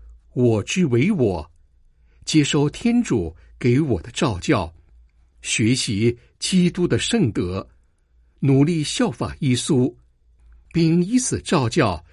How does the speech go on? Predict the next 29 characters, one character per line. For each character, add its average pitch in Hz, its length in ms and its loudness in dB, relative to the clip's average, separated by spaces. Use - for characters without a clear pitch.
去 127 220 -2
生 220 300 0
活 113 420 -2
和 - 180 -4
成 117 420 -4
就 185 280 0
自 131 200 -2
己。 92 380 -6
为 107 180 -2
此， 101 340 -4
基 160 220 -2
督 139 140 2
徒 131 180 -2
的 113 120 0
灵 92 200 -6
修 123 420 -2
并 156 180 4
不 143 140 -2
只 104 220 -6
是 104 360 -4
基 - 160 -2
督 214 140 -2
徒 127 300 -4
生 214 280 0
活 170 160 -4
的 123 120 0
一 92 200 -2
部 123 200 -2
分， 90 340 -6